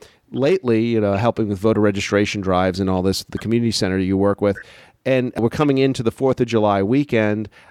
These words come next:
I've gotta ask you, even in the age of covid, with everything going on, barbecue is sort of intrinsic to the fourth of July, whether it's grilling or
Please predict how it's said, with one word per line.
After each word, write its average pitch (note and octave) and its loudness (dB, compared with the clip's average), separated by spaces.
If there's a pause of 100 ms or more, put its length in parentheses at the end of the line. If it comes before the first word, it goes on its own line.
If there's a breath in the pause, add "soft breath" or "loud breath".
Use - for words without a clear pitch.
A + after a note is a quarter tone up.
I've B2+ 2
gotta F3 2
ask D3+ 0
you, B2 2
even D3+ 0
in C#3 0
the B2 0
age C#3+ 0
of B2+ -4
covid, A#2+ 0
with F#2+ -2
everything C3 -2
going A2+ 2
on, A#2+ 0 (480 soft breath)
barbecue E3 0
is C3+ 2
sort D3+ 0
of B2 0
intrinsic B2 -2
to A2+ 2
the G#2+ 4
fourth A2+ 0
of G2 -4
July, G2 0
whether G2 0
it's F2+ -8
grilling A#2 0
or A2+ 0